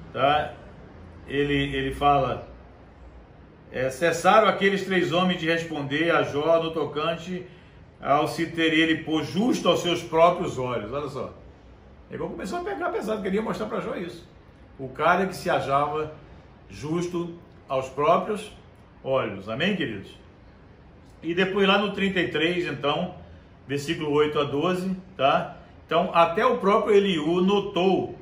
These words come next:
que Jó tinha Deus no mesmo nível, né? Você lê lá depois do oito ao doze, tá? Então, nós podemos dizer que não há pecados em nós, amados? Nós podemos dizer, tá, que nós estamos, né,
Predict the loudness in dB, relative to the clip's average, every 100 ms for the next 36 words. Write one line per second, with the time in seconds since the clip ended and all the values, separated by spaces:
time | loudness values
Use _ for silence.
0 | -20 -20 -20 -20 -8 -4 -2 0 2 2
1 | 2 -2 -2 0 -2 -2 -6 -12 -20 -20
2 | -20 -20 -20 -12 -8 -2 -2 -2 -2 -4
3 | -6 -10 -16 -20 -10 -4 -4 -4 -4 0
4 | 2 2 0 -4 -4 -4 -4 -4 -6 -14
5 | -16 -6 -4 -2 0 -2 -2 -10 -20 -20
6 | -20 -20 -20 -4 0 0 0 -2 -2 0
7 | 2 2 2 0 0 0 0 -2 -2 -2
8 | -2 -2 0 0 -4 -4 -2 -2 -4 -8
9 | -14 -20 -20 -20 -20 -20 -20 -20 -20 -20
10 | -14 -12 -6 -4 -2 -4 -6 -4 -4 -4
11 | -6 -16 -20 -8 -4 -2 -2 -4 -4 -4
12 | -2 -2 -4 -12 -18 -20 -20 -20 -20 -20
13 | -12 -4 -4 -4